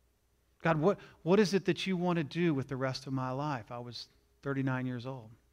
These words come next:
"What is it that you want to do?" And I just heard from God in a very natural, beautiful setting.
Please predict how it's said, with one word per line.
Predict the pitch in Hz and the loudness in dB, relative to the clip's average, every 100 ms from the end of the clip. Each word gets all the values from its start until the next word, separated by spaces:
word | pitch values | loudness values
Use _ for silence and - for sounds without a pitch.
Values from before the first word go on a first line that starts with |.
| _ _ _ _ _ - | _ _ _ _ _ 0
"What | 180 | 2
is | 214 | 2
it | 220 | -2
that | 214 - | -4 -2
you | 226 | 0
want | 220 208 | 0 -2
to | |
do?" | 185 226 208 127 131 _ _ _ _ _ _ _ _ _ _ _ _ _ _ | -2 -4 -4 -4 -10 _ _ _ _ _ _ _ _ _ _ _ _ _ _
And | 143 | -4
I | 156 | -2
just | 151 214 | -2 -4
heard | - 202 190 | -2 -2 -2
from | - 175 | -6 -8
God | 160 143 123 113 - - | -4 -4 -4 -8 -12 -8
in | |
a | 120 | -4
very | 143 135 | -2 0
natural, | 123 131 156 - 170 160 - - _ - | 0 -2 -4 -6 -8 -8 -10 -20 _ -14
beautiful | 120 127 156 151 170 151 139 | -4 -2 -2 -2 -6 -6 -8
setting. | - 143 120 120 | -12 -10 -10 -12